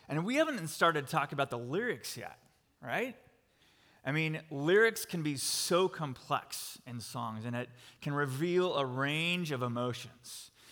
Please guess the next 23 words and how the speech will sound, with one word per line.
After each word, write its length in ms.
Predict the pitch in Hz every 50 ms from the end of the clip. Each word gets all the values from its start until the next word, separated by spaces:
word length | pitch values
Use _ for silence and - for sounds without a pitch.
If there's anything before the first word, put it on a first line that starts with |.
| - - - - -
For 160 | - - 143 156
example, 500 | 151 127 131 160 156 160 156 - 117 107
here, 260 | 110 139 160 160 -
here's 300 | 127 151 170 170 175 160
something 260 | - 165 147 156 143
that 140 | 127 127 123
may 340 | 127 127 131 135 139 156 175
be 160 | 180 196 196
particularly 680 | 185 - 180 160 - 180 165 165 165 165 165 160 160 156
meaning-, 340 | 147 147 151 156 156 160 -
meaningful 460 | 135 131 143 143 147 147 127 - 143 135
to 160 | - - 139
you. 180 | 131 131 127 117
It 1120 | 110 - - - _ _ _ _ _ _ _ _ _ _ _ _ _ - - - _ _ -
goes 120 | 123 110
like 140 | 123 117 101
this. 500 | 123 117 101 - - - - - - - _ _ _ _ _ _ _ _ - - - - _ - -
"I 80 | 131
got 200 | 123 156 160 165
a 60 | 156
feeling 540 | 135 - - - 156 156 160 143 120 117 - - - - - _ _ _ _ _ _ _ _ _ _ _ _ _ _ _ _ -
that 120 | 131 123
tonight 680 | - - 147 139 160 185 208 190 143 - - - -